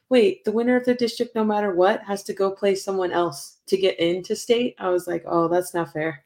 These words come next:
<laughs> They need to change that because you're right. Every district has one winner, and so <laughs> they should be able to get in at least.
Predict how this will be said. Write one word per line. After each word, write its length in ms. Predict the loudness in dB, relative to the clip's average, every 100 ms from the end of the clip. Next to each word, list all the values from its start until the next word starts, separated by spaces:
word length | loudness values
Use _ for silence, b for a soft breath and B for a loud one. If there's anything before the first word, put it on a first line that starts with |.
| 0
<laughs> 100 | 10
They 60 |
need 200 | 10 10
to 40 | 6
change 400 | 4 4 4 0
that 300 | 2 2 0 -14 B B B
because 400 | 4 4 4 -2 -2
you're 180 | 0 2
right. 360 | 2 0 -2 -4
Every 260 | -2 0 2
district 420 | 0 2 -2 0
has 240 | 0 0 0
one 260 | -2 0
winner, 440 | 2 2 0 -6 -10 _ _ -2
and 160 | 0 2
so 120 | 6
<laughs> 120 | 6
they 260 | 6 2 2
should 240 | -2 0
be 100 | 2
able 200 | 2 0
to 120 | -2
get 220 | -2 0
in 340 | 0 -2 -2 -4
at 180 | -6 -4
least. 440 | -4 -6 -12 -20